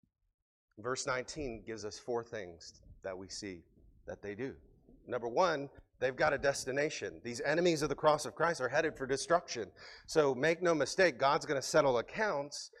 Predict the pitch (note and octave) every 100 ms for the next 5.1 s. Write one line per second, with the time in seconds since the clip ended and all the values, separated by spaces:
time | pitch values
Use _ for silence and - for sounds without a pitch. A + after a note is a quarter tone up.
0 | - - - C#3 C3 A#2+ - B2+ C#3 F3
1 | G3+ F3+ - G3 E3+ D3+ C#3+ E3 G3+ G#3+
2 | G#3+ G#3 G3+ F3+ F#3+ G#3+ G3 E3 E3 D#3+
3 | F3 D3 D3 C#3+ - F#3+ G#3 G#3 - G3+
4 | G#3 G#3+ G#3+ G#3 E3 G3+ G3 G3+ G3+ -